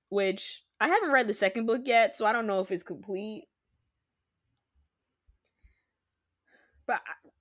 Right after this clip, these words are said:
it's not enough for me. <laughs> It's not enough for me, and, like, I don't know.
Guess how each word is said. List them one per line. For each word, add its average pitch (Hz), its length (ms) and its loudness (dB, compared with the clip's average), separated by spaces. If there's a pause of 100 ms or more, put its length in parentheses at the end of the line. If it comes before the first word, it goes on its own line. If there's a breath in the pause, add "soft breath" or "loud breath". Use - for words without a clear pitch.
(100)
it's 330 160 2
not 453 180 8
enough 254 240 6
for 190 140 -2
me. 170 340 -4 (120)
<laughs> - 100 -4
It's 320 640 8
not 320 180 12
enough 320 240 8
for 254 100 -4
me, 220 300 4
and, 220 220 0
like, 196 320 4 (800 loud breath)
I 427 100 10
don't 294 140 8
know. 185 260 4